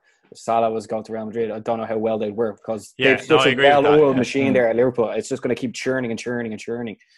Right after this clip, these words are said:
Speaker 1: And, like, also people like Trent is gonna be there forever, I'd say, or Andy Robertson's gonna stay there forever. So you already have those two wingers coming in and crossing stuff in. Like, th-,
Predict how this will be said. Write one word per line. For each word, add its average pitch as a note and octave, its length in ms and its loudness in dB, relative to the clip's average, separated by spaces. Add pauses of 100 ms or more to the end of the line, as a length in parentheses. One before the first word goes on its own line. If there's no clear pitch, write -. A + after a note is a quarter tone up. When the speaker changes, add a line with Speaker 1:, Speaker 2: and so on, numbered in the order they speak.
(280)
Speaker 1:
And, A2+ 120 -4
like, A2+ 120 2
also B2 240 0
people B2+ 220 -2
like A#2 100 0
Trent B2+ 320 -4
is A#2+ 80 -8
gonna A#2+ 160 -2
be A#2 120 -2
there A2 120 -2
forever, A#2 340 -2
I'd G#2+ 80 -8
say, G#2 200 -8
or G#2+ 100 -6
Andy A#2 200 -4
Robertson's A#2+ 420 -4
gonna A2 160 -10
stay A2 160 -10
there G#2+ 160 -8
forever. G#2+ 300 -8
So A#2 120 -12
you A#2+ 160 2
already C3 220 2
have B2 240 2 (480)
those C3+ 200 2
two C#3+ 240 2
wingers C3 480 2
coming C3 220 -2
in A#2+ 160 -2
and A2 100 -6
crossing B2 380 -2
stuff A#2+ 280 -6
in. A#2+ 120 -4
Like, A2 160 -2 (100)
th-, A#2+ 140 -2